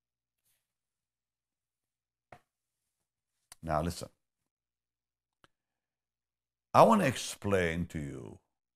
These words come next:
the word forgiveness. Forgiveness, um, is not the excuse for fault or offense,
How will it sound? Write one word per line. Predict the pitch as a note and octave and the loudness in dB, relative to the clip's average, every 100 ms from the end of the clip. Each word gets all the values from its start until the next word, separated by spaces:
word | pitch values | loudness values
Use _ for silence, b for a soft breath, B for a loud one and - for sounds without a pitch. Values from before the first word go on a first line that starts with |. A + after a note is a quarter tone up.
| - | -12
the | E2+ | -6
word | F#2 G2 F#2 | -2 -2 -2
forgiveness. | - F2 D#2 D2 C#2 - - - - _ _ _ _ b b b b - | -6 -10 -8 -10 -12 -16 -20 -20 -20 _ _ _ _ b b b b -12
Forgiveness, | - E3 D3+ A#3 C#4 F3 A#2+ C#3 - - - _ _ _ _ _ _ _ _ _ _ _ _ _ _ | 0 2 4 4 4 2 2 2 -2 -12 -16 _ _ _ _ _ _ _ _ _ _ _ _ _ _
um, | C3 C#3 C3 A#2+ G#2+ F2 _ _ _ _ _ _ _ _ _ _ - _ _ _ _ | 8 10 10 6 -2 -6 _ _ _ _ _ _ _ _ _ _ -20 _ _ _ _
is | D3 A#2+ | 2 6
not | G#3+ A#3+ C#3 | 6 6 6
the | D#3+ | 4
excuse | D3 - - - D3+ D#3 A#2+ E2+ D2+ - - - _ _ _ _ _ _ _ _ _ _ - | 4 0 -8 -8 0 2 2 0 -8 -14 -18 -20 _ _ _ _ _ _ _ _ _ _ -16
for | - B2+ A#2+ | -4 4 4
fault | G#2 - C#3 C3 C3+ C3 - | 4 0 4 6 6 2 0
or | G2 G2 | -2 0
offense, | F#2 - B2+ B2 A#2+ A#2+ G2+ - - - - | -2 0 4 4 4 2 -2 -10 -16 -20 -20